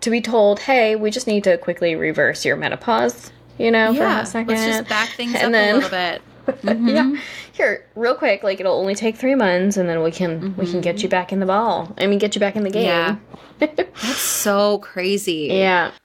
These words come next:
Speaker 2: I don't understand the U S sometimes, like,
Speaker 1: Yeah.
Speaker 2: why we're so behind on things.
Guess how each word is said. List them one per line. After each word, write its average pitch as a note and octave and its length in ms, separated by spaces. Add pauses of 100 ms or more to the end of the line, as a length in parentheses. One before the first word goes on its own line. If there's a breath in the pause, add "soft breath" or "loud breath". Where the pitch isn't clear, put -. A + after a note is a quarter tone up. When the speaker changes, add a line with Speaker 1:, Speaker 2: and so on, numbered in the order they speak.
(100)
Speaker 2:
I G3+ 80
don't B3+ 180
understand E3+ 1000 (180)
the F3+ 100
U D#3 180
S C#3+ 220
sometimes, D3 1120
like, C3 280
Speaker 1:
Yeah. E3 360
Speaker 2:
why D#3+ 200
we're E3+ 120
so D#3 420
behind C#3+ 800 (100)
on C#3+ 160
things. D3 680